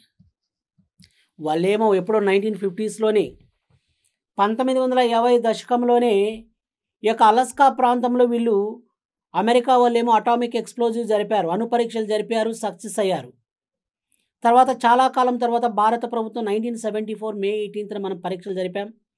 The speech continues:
మరి అదేవిధంగా నైన్టీన్ నైంటీ ఎయిట్ మే లెవెన్త్న, థర్టీన్త్న కూడా అణు పరీక్షలు జరిపాం. ఇది కంటగింపుగా మారింది United States of అమెరికాకి, యుఎస్ఏకి. వెంటనే ఒక చట్టాన్ని తీసుకువచ్చింది, అణు పరీక్షలను నిషేధించడానికి ఒక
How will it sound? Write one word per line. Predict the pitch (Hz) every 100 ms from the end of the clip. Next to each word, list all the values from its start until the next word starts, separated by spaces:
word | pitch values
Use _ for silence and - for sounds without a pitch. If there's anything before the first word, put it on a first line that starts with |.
| _ _ _ _ -
మరి | 214 220
అదేవిధంగా | 247 247 247 240
నైన్టీన్ | 220 226 247 220
నైంటీ | 226 233 226
ఎయిట్ | 226 214
మే | 208 220
లెవెన్త్న, | 196 214 220 214 -
థర్టీన్త్న | 185 214 208 202
కూడా | 214 208
అణు | 180 185
పరీక్షలు | 202 180 190
జరిపాం. | 185 175 202 226 _ _ _ _ _ _ _ _ 185
ఇది | 226 220 190 214 - _ _ _ -
కంటగింపుగా | 202 220 240 254 233 247 233
మారింది | 214 214 208 180
United | 190 196 202
States | - 180 170
of | 170 160
అమెరికాకి, | 151 139 113 113 - _ -
యుఎస్ఏకి. | 175 180 143 120 - _ _ _ _ _ _ -
వెంటనే | 175 226 254 247 196 196 - _ -
ఒక | 190 208
చట్టాన్ని | 208 180 233 247 233
తీసుకువచ్చింది, | 214 - 180 170 147 143 170
అణు | 196 233
పరీక్షలను | 233 226 - 214 214 190 151 175 _ - 170
నిషేధించడానికి | 170 196 202 196 180 180 180
ఒక | 170